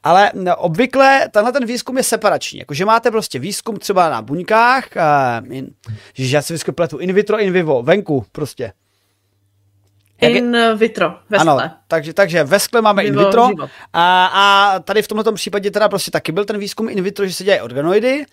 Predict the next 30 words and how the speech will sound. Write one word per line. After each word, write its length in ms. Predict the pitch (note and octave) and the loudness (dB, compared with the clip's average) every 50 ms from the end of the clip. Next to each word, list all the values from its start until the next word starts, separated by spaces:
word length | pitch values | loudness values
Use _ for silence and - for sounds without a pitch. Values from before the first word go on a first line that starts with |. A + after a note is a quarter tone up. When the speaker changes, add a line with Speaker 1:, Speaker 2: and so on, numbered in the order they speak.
| _ - - - - - | _ -20 -20 -20 -6 -2
Speaker 1:
a 120 | - D#4 | -2 -2
pak 500 | - - - A#3 A3 G#3 - - D3+ D3 | -2 0 2 2 2 2 0 -4 -12 -10
je 220 | G3 A3 G#3+ A3 G#3+ | -2 2 2 2 2
dělá, 520 | F#3 A3 G#3+ G#3+ G#3+ A3 G#3+ G#3+ G#3 G#3 G#3 F#3+ | 2 2 2 4 4 4 4 4 2 0 -2 -2
další 300 | E3 F#3 F#3+ D#3 - G#3 | -2 -2 -2 -2 -4 -4
krok 160 | A3 G#3 F#3 | -4 -2 0
je 60 | G3+ | 0
in 200 | - - A3 G3 E3+ | 0 0 -2 -2 -2
vivo 340 | F3 F3 F#3 G#3 G#3 G3+ - - | -2 0 0 0 0 0 -2 -6
právě 460 | - F3+ F#3 F3 F3+ F3 F#3 G3 G3 F3+ | -2 2 2 2 2 2 2 2 2 2
v 120 | D3 D#3 | 0 -2
nějakých 720 | F3 F3 E3+ E3+ E3+ - - F#3 F3+ E3 - - - - _ _ _ - - - - _ _ _ _ - | 0 0 0 0 0 -4 -8 -10 -10 -10 -10 -12 -16 -18 _ _ _ -20 -20 -20 -20 _ _ _ _ -2
analozích 1000 | D3+ E3 F3+ F3+ F3 F3+ F3+ E3+ D3 C3 C#3 D#3 F#3+ A3+ - - - - - - - _ _ _ _ _ _ _ _ _ _ _ _ - - - _ | 0 0 2 2 2 2 2 0 -2 -4 -6 -8 -8 -8 -8 -8 -8 -10 -10 -14 -18 _ _ _ _ _ _ _ _ _ _ _ _ -20 -20 -8 _
a 100 | D3 D#3 | -2 -2
ty 120 | D3+ A3+ - | -2 -2 -2
analogy 320 | E3+ F3 F#3 F#3+ F#3+ F#3+ | -2 0 0 2 2 2
Speaker 2:
Modelech 140 | F#3 F3+ F3+ G#3+ G#3+ | 2 2 4 2 2
Speaker 1:
jsou 40 | G#3 | 2
prostě 240 | G3+ F3+ - - - | 0 -4 -2 -2 -2
Speaker 2:
vlastně. 160 | - F#3+ D3 | -2 -2 -2
Speaker 1:
obvykle, 360 | D3 G3+ G#3 - G3+ G3+ G3 G3 | -2 -4 0 2 4 4 4 4
obvykle 600 | - E3 D#3 E3+ G3 G3 G3 F#3+ E3 A#2+ F2+ - _ _ _ _ _ _ _ _ _ _ - | 0 -4 -4 -4 -4 -4 -2 -4 -4 -4 -6 -8 _ _ _ _ _ _ _ _ _ _ -16
myši, 640 | A2 A2 A2 G#2 - - C4 D4 D#4 E4 F4+ F#4+ - _ _ _ _ _ _ | -14 -10 -8 -6 -4 -2 0 0 0 0 -2 -4 -8 _ _ _ _ _ _
používají 400 | - E3 E3+ D3+ D3 E3 F#3 F#3+ | -2 0 0 2 2 2 2 2
se 140 | - - - | 0 -2 -4
i 120 | - G2+ F2 | -6 -6 -10
prasata, 640 | - - - - - G3+ G#3+ - G3+ A3+ B3+ D4 D4+ | -16 -20 -18 -16 -14 -14 -4 0 2 4 4 2 2
protože 380 | - G3 E3+ - E3+ D3 E3 E3 | -2 -6 -8 -6 -6 -6 -6 -4
mají 240 | D#3+ D#3 D#3 D#3 D3 | -2 0 0 -2 -2
prostě 320 | - C3 - - E3 C#3 | -6 -10 -10 -10 -10 -10